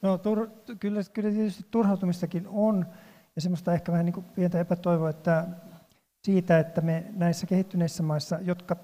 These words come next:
päästämmekin eniten, niin meillä on kuitenkin sellaiset yhteiskunnat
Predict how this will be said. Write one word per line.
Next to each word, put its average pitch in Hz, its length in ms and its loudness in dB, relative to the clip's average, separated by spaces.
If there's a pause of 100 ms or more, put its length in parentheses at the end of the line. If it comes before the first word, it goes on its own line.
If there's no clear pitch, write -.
(280)
päästämmekin 185 720 8
eniten, 143 420 -4 (580)
niin 165 80 0
meillä 180 160 6
on 175 60 0
kuitenkin 185 640 0 (540)
sellaiset 185 560 -2
yhteiskunnat 175 840 -2